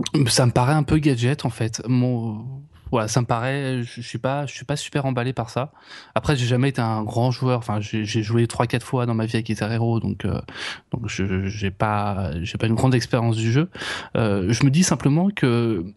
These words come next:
bah, encore une fois, ça va dépendre du style de musique qu'il y aura. Et je suis un peu, là où je suis un peu désarçonné, c'est que aujourd'hui on a des, un jeu comme SingStar, euh, qui propose, qui, qui est passé vraiment en free-to-play. C'est-à-dire on achète le micro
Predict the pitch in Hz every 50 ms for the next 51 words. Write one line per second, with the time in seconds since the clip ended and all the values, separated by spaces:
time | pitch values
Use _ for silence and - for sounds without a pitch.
0 | _ _ - 135 120 98 120 120 107 - 139 135 127 - 151 135 - - 120 110
1 | 107 110 120 117 - 131 123 117 113 - - 143 131 127 123 123 117 117 117 -
2 | - - 113 107 123 151 185 - _ _ - - - - - - - _ - 127
3 | - - 143 135 127 - - - 208 202 208 202 156 139 147 160 - - 160 139
4 | - 165 156 156 143 139 - - 156 160 185 208 - - 131 - - 123 120 117
5 | 90 73 117 113 110 101 135 127 147 143 147 - 190 151 131 127 123 120 117 110
6 | - - 113 117 117 139 143 - 135 120 - - 143 120 - - - 139 139 131
7 | 117 120 - - - - - - - - _ - - 104 98 98 107 101 - -
8 | - - - 113 117 - 139 143 131 123 113 104 104 104 - 123 107 - - -
9 | 107 - - 120 - 170 143 104 127 135 156 151 143 - - 135 117 - 123 -
10 | 135 170 214 - - - 120 110 113 113 113 113 113 107 - - 131 - - 123
11 | 127 123 - - - 139 135